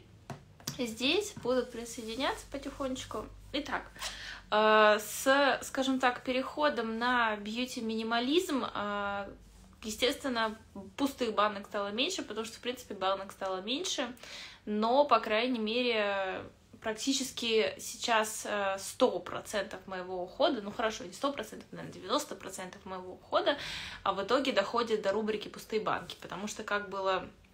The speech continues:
раньше, то есть до рубрики "Пустые банки" доходило далеко не, не все. Да, сейчас уже, конечно, практически все доходит до этой ча-, до этой стадии, скажем так. Здесь есть и для лица, и для волос, в общем.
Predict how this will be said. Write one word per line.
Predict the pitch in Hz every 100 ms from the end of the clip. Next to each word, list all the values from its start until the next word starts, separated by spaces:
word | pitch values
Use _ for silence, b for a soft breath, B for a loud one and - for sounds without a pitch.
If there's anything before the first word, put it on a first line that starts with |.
| -
раньше, | 208 214 311 370 - 247 220 214
то | 185
есть | 208 - 180 185
до | 196 240 247
рубрики | 233 220 220
"Пустые | 214 214 - 196
банки" | 208 254
доходило | 202 208 196 196 214 196
далеко | 175 185 196 190
не, | 220 208
не | 196 208 226
все. | 226 - - 175 - 311 - B B B B B -
Да, | 208 285
сейчас | - - 262 349
уже, | 247 214 240
конечно, | 220 190 226 - 214
практически | 196 190 214 - -
все | 190 214
доходит | 208 196 - 202 185
до | 175
этой | 175 175
ча-, | 175 - -
до | 190 220
этой | 247 262 254
стадии, | - 220 180 175 -
скажем | - - - 196 202
так. | - - B B B B
Здесь | 240 220 294 359 349 269
есть | 262 277 269 -
и | 226 202
для | 202
лица, | 196 202 - - 349 415 440 - -
и | 233
для | 208 190
волос, | 185 190 262 381 427 -
в | 247
общем. | 247 -